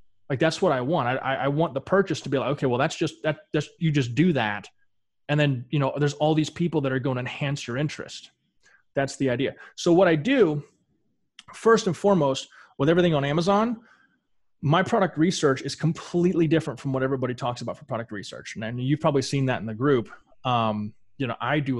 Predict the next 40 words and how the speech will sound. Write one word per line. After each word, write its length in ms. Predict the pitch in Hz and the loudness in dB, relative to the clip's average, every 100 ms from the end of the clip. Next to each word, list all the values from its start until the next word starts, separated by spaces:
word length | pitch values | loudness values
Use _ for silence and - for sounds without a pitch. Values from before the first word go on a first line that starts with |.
| 104 | -6
loads 840 | 101 110 120 135 147 147 143 117 | -10 -4 0 4 4 6 4 2
of 100 | 117 | -4
what's 160 | 120 - | -6 -6
called 240 | - 113 | -6 -6
social 380 | - 120 117 117 | -4 -4 -4 -6
listening. 400 | 113 - 101 95 | -6 -6 -10 -10
I 160 | - 139 | -6 -2
am 120 | 143 | -2
a 80 | 123 - | -4 -8
chameleon. 840 | - 123 120 135 151 156 160 165 | -6 -4 0 2 2 2 0 -2
I'm 160 | 117 110 | -4 -6
a 60 | 104 107 | -6 -2
wolf 280 | 131 143 165 | 0 2 0
in 60 | |
sheep's 300 | 151 156 151 | -4 -4 -6
clothing. 340 | - 147 143 147 | -2 0 0 -2
I'm 100 | 117 | -6
gonna 140 | 107 | -6
go 240 | 107 127 | -4 0
in 60 | 170 | 2
the 80 | 196 | 2
group. 240 | 160 160 156 | 2 0 -2
I'm 60 | |
gonna 140 | 110 110 | -8 -4
go 180 | 127 | 0
in 80 | 165 | 2
the 60 | 175 | 2
niche. 320 | 143 135 - | 0 -2 -6
I'm 60 | 127 | -8
gonna 100 | 120 - _ | -12 -14 _
find 300 | 135 139 160 | -2 0 0
an 60 | 160 | 0
opportunity 680 | 156 147 - 175 131 117 - - - - | -2 -2 -4 -2 0 -2 -6 -18 -20 -6
and 120 | 131 | -6
find 260 | - 143 156 | 0 2 2
what 120 | 143 | 0
people 260 | - 147 131 | -2 0 2
are 60 | |
already 280 | 117 127 120 | 2 0 0
doing, 420 | 113 156 220 277 | 2 4 4 2